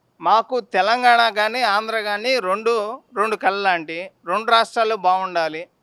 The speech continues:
ఏదన్నా కానీ ఇప్పుడు కేసీఆర్ వల్ల కానీ, జగన్ గా-,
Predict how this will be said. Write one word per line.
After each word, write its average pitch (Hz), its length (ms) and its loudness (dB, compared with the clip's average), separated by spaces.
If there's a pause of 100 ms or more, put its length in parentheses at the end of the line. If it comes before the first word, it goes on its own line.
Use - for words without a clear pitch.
(240)
ఏదన్నా 240 600 0
కానీ 233 300 -2
ఇప్పుడు 214 280 -6
కేసీఆర్ 214 600 0
వల్ల 208 220 0
కానీ, 208 280 -2
జగన్ 208 340 -6 (120)
గా-, 196 200 0